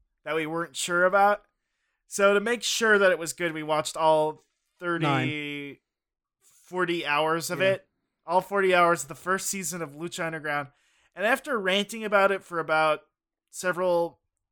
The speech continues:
Speaker 1: twenty weeks? How many weeks
Speaker 2: Uh,
Speaker 1: have
Speaker 2: we've been
Speaker 1: we
Speaker 2: doing this
Speaker 1: been
Speaker 2: for
Speaker 1: doing
Speaker 2: about
Speaker 1: this?
Speaker 2: a little under a year now. <laughs> We started, like, last summer.
Speaker 1: Yeah, so
Speaker 2: Yeah.
Speaker 1: <laughs> so, so we officially decided that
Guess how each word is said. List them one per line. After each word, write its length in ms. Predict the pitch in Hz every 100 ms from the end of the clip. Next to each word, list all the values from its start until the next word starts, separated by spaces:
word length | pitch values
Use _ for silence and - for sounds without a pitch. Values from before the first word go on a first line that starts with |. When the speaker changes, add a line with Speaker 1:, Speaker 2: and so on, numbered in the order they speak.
| _
Speaker 1:
twenty 300 | _ 220 262
weeks? 360 | 311 330 330 -
How 120 | 220
many 140 | 240 294
weeks 80 |
Speaker 2:
Uh, 40 | 233
Speaker 1:
have 80 | 220
Speaker 2:
we've 80 | 254
been 100 | 254
Speaker 1:
we 60 |
Speaker 2:
doing 160 | 233 196
this 140 | 170
Speaker 1:
been 40 | -
Speaker 2:
for 80 | 160
Speaker 1:
doing 60 |
Speaker 2:
about 200 | 143 139 -
Speaker 1:
this? 160 | 147 135
Speaker 2:
a 200 | - 147 135
little 320 | 151 170 147
under 240 | 139 135
a 60 | 135
year 240 | 135 131
now. 140 | 123 127
<laughs> 40 | - _ _ _ _ _ _ _ _ _ _ _ _ _ _
We 60 | 170
started, 280 | 202 185 165
like, 140 | 151
last 220 | 151 135
summer. 240 | 160 131 131
Speaker 1:
Yeah, 180 | 135
so 220 | 135 - 185 180 190
Speaker 2:
Yeah. 140 | 143 123 - _ _ _ _ _ _
Speaker 1:
<laughs> 720 | _ _ _ _ _ _ _ _
so, 420 | - 180 180 175 _ _ _ _ _ _
so 560 | - 247 240 247 247 - _ _ _ _ _ _ _ _
we 200 | 226 233
officially 500 | 233 254 262 247 226
decided 680 | 208 196 214 185 165 156 151 - _ _ _ _ _
that 220 | 160 156